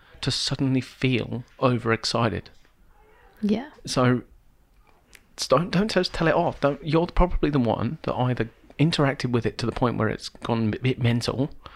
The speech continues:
Speaker 1: or taken it out and put it in a situation where it's got too much to cope with.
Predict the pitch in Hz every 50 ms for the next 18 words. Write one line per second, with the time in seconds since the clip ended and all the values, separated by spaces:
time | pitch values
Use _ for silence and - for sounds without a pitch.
0 | - - - - - - - - 156 147 135 117 113 135 180 - - - _ _
1 | - - - - 185 175 - 170 143 123 123 123 - 117 120 - 143 123 98 120
2 | 117 - - - - - 110 107 107 - 123 127 123 110 - - 104 - - 143
3 | 139 131 - - - - - 180 202 - - - - - -